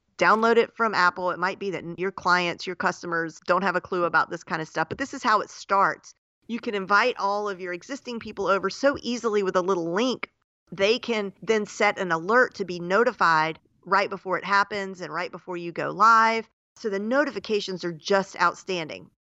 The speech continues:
But I will also say the notifications are just <laughs> outstanding, which means you just get so many notifications, because another sort of notification is when you're in a room, you might say, "Oh, I think Sue needs to be in here." So you click a little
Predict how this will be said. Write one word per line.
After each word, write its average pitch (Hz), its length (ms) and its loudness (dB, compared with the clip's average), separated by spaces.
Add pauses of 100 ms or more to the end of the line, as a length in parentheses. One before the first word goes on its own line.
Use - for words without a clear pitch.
(160)
But 180 100 -2
I 180 80 6
will 190 220 2
also 254 340 4
say 160 540 -4
the 180 60 -6
notifications 185 760 -2
are 170 60 -2
just - 420 -2
<laughs> - 60 4
outstanding, 180 840 2
which 180 160 -4
means 202 540 -4 (220)
you 254 340 0
just 240 160 0
get 214 160 4
so - 480 2
many 233 180 -2
notifications, 185 760 -2
because 185 520 0 (120)
another 233 520 4
sort 185 280 0
of 160 100 -6
notification 156 680 -4
is 151 500 0
when 214 180 4
you're 214 200 4
in 220 140 2
a 285 80 4
room, 185 540 2 (260)
you 226 340 -6
might 262 280 0
say, 214 200 -6
"Oh, 220 100 -2
I 202 120 -4
think 233 200 -8
Sue - 260 -4
needs 208 300 -2
to 185 80 -6
be 165 220 0
in 147 100 -4
here." 143 320 -6 (300)
So - 160 -2
you 196 60 0
click 277 260 4
a 294 40 6
little 226 360 4